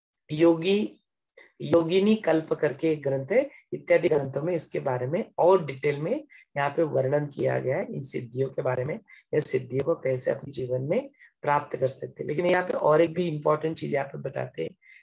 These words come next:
बोलते हैं रामा, आपने मुझे प्रश्न पूछा है, आपके प्रश्नों का उत्तर, अ, मुझे देना भी चाहिए, लेकिन इस,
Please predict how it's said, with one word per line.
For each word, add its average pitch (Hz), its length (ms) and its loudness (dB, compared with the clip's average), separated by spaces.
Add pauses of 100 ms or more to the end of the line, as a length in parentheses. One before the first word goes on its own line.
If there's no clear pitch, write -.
(120)
बोलते 147 320 4
हैं 160 60 8
रामा, 147 520 2 (400)
आपने 160 340 4
मुझे 165 180 0
प्रश्न 156 400 0
पूछा 151 360 0
है, 143 380 -4
आपके 139 280 -4
प्रश्नों 143 340 -6
का 147 120 -2
उत्तर, - 460 0 (400)
अ, 127 140 0
मुझे 135 280 0
देना 135 320 2
भी 165 120 4
चाहिए, 139 460 0 (360)
लेकिन 151 220 0
इस, 156 200 0